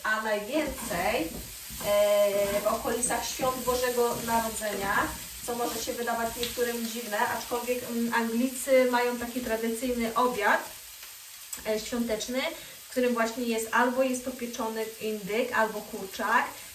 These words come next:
wiadomo, ziemniaki pieczone, czy tam, em, ugniatane, tak, takie ich mashed potato, ale do tego zawsze, zawsze, zawsze mają właśnie gotowane warzywa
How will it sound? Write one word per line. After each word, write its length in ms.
wiadomo, 400
ziemniaki 600
pieczone, 640
czy 120
tam, 200
em, 420
ugniatane, 680
tak, 260
takie 200
ich 160
mashed 220
potato, 680
ale 340
do 60
tego 380
zawsze, 520
zawsze, 360
zawsze 360
mają 260
właśnie 320
gotowane 460
warzywa 440